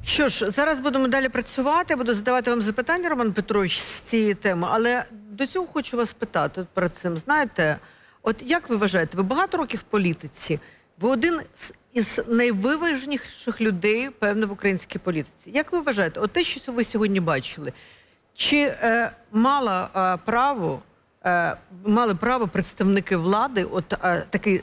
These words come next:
спектакль, е, утворити і піти з, зі студії при умові, що ми домовилися обговорювати дуже важливі питання? Повістку денну вони знали і знали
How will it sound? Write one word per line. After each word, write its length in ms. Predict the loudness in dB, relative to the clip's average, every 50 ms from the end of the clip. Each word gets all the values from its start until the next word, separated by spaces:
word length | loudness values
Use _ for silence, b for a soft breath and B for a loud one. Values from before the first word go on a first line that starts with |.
| -2 -6
спектакль, 600 | -8 -6 -6 -6 -6 -4 -2 0 0 0 0 -2
е, 240 | -2 -2 -2 -2 -2
утворити 640 | -2 -2 -2 0 0 2 2 0 0 -2 -4 -6 B B B _
і 220 | 0 2 4 4 4 2 -2 -4 -4 -2
піти 220 | -2 0 0 0
з, 140 | -2 -2 -4 -4
зі 160 | -2 0 0 0
студії 440 | 0 -2 0 0 2 2 2 0 B B B B B B _ _
при 140 | -2 0 2
умові, 500 | 2 4 2 2 2 2 0 0 0 -2 -2
що 240 | -2 -2 0 2 2
ми 100 | 2 2
домовилися 640 | 2 2 2 2 2 2 0 0 -2 -2 -2 -2 -2
обговорювати 540 | -2 -2 0 2 2 2 2 0 -2 -6 -12 -18 -6 -2
дуже 360 | 0 0 0 0 0 0 0 0
важливі 380 | 0 -2 0 0 0 0 0 -2 -6 -8 -6
питання? 460 | -6 -4 0 0 0 0 0 -2 -6 -8 -6 _
Повістку 480 | 0 2 2 2 0 -2 -4 -4 -2
денну 340 | 0 2 2 2 2 2 0
вони 240 | 0 0 0 0 0
знали 480 | 0 0 2 2 2 2 2 0 -2 -6 B B B B -2
і 80 | -2
знали 480 | 0 0 2 2 2 4 2 2 -2 -4